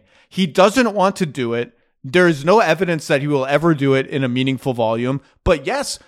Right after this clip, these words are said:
the way to use Russell Westbrook is with four shooters around him. The Clippers can provide that as a screener for apex wing ball handlers who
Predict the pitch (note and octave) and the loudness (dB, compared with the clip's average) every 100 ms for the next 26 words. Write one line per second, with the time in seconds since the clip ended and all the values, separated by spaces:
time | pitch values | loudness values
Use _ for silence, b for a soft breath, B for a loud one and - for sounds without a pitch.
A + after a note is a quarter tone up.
0 | b - F3+ D#3+ G3+ A3 A3 G3+ G3+ G3 | b 0 2 2 2 0 -4 -2 -2 -2
1 | F#3 F3+ A#3 F#3 D#3+ D#3 D3+ C#3+ - D3+ | -2 -2 -4 -4 -4 -4 -6 -8 -10 -10
2 | D#3 _ D#3+ F3+ A#3 F3+ F3 G#3+ G#3+ F3 | -10 _ -4 -2 -2 -2 2 2 2 0
3 | B2 B2 C#3 E3+ - D#3 D3 C#3 D3 D3 | 0 0 -2 -4 -8 -10 -8 -8 -8 -8
4 | - C#3+ C#3+ D#3+ D#3+ A#3+ F#3+ - b b | -6 -4 -2 -2 -2 -2 -2 -4 b b
5 | b - D#3+ D#3+ G3 F3+ - - A#3+ D4 | b 0 2 4 2 0 -6 -2 -2 0
6 | C3+ A#2+ b b _ - E3 C#3+ A#2 - | -2 -4 b b _ -2 0 0 -6 -12
7 | - E3 E3+ - F#3 - D3 D#3 E3+ F#3 | -2 -2 2 0 0 -6 -6 -2 -2 -4
8 | D#3+ E3+ G#3+ F3 C#3+ C3 C#3 D#3+ - b | 0 0 0 -2 -2 -2 -2 -2 -8 b
9 | b b - D#3+ D#3+ D#3+ | b b 2 4 4 0